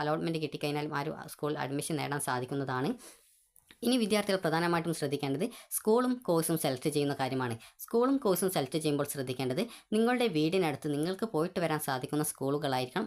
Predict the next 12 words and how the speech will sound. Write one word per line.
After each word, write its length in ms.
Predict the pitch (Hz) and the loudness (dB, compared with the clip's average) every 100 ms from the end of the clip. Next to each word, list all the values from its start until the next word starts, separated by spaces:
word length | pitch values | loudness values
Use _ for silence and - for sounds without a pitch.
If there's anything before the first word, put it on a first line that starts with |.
| 208 | 0
ഓപ്ഷനായിട്ട് 440 | 190 - 170 151 147 | 0 0 -2 -2 -2
നൽകേണ്ടത്. 380 | 135 135 131 123 120 - - 160 | -2 -2 -2 -2 -4 -12 -6 -2
അതുപോലെ 240 | 147 139 156 | 0 0 0
തന്നെ 120 | 190 202 | -2 0
കോഴ്സ് 260 | 220 240 254 | 0 0 0
സെലക്ട് 260 | 170 147 143 | 0 0 -2
ചെയ്യുമ്പോൾ 260 | 131 123 117 - - | 0 -2 -4 -6 -2
നിങ്ങൾക്ക് 320 | 220 247 262 254 | 0 2 0 0
പഠിക്കാൻ 300 | 147 143 165 143 135 | -2 0 -2 -2 -2
ഏതാണോ 280 | 143 147 143 | 0 -2 -2
താല്പര്യം, 360 | 127 123 127 113 - - | -4 -2 -4 -4 -8 -2
അല്ലെങ്കിൽ 280 | 196 156 151 | 2 2 0